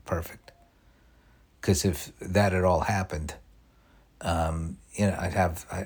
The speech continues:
I, I'd have, like, some phone calls to make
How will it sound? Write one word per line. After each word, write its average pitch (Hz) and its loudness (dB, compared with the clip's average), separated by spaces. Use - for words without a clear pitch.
I, - -6
I'd 92 -2
have, 92 0
like, 92 -2
some 95 2
phone 80 0
calls - -6
to - -10
make 76 -8